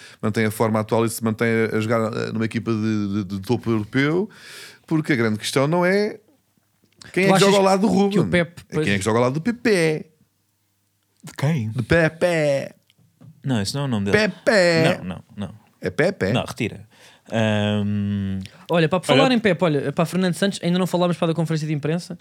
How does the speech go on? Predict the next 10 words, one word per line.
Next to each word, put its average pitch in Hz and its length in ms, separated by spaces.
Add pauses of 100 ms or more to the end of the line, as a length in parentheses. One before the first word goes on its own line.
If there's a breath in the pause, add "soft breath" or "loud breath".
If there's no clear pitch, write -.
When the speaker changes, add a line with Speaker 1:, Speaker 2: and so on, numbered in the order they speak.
(420 soft breath)
Speaker 2:
onde 156 340
Speaker 1:
Não 156 60
Speaker 2:
Fernando 180 360
Speaker 1:
vi. - 40
Speaker 2:
Santos, 180 380
de - 80
repente, 170 460 (680 soft breath)
diz 165 320
que 196 220
Pep 196 400